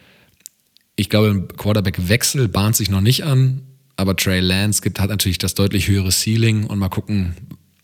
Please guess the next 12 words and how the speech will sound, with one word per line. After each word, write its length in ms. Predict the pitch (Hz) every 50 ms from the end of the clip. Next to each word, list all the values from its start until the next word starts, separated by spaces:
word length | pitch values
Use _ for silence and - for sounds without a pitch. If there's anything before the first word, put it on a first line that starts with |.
| _ _ _ _
wann 320 | 104 95 87 82 87 92 104
es 120 | 95 -
irgendwo 400 | - 104 101 98 98 90 87 92
so 240 | 90 90 92 87 82
weit 160 | 90 90 85
ist, 240 | - 107 104 - -
ob 120 | - -
Shanahan 420 | - - 92 90 87 82 85 90 85
dann 140 | 85 82
sagt, 280 | 82 - 87 78 - -
er 80 | 82 85
müsste, 520 | 87 87 - - - 82 82 82 80